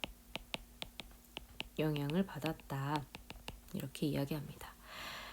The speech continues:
그리고 이제 동아시아 문화권을 완성하게 되는데 한자와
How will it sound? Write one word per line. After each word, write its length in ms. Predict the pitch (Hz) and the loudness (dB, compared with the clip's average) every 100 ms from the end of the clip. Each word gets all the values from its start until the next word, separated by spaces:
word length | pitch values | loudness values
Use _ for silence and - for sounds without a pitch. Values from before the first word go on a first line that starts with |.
| - - | -8 -2
그리고 180 | 165 | 8
이제 160 | 190 190 | 12 12
동아시아 560 | 190 175 214 269 277 233 | 10 8 10 12 12 10
문화권을 600 | 147 165 214 - 208 196 | 10 8 8 8 10 10
완성하게 560 | 156 143 175 170 165 160 | 8 6 6 6 6 6
되는데 720 | 156 135 135 131 151 269 349 - - - - | 4 2 0 2 6 6 4 -4 -16 -8 -4
한자와 880 | - 285 302 - 262 247 262 302 320 | 4 6 6 8 8 8 8 6 4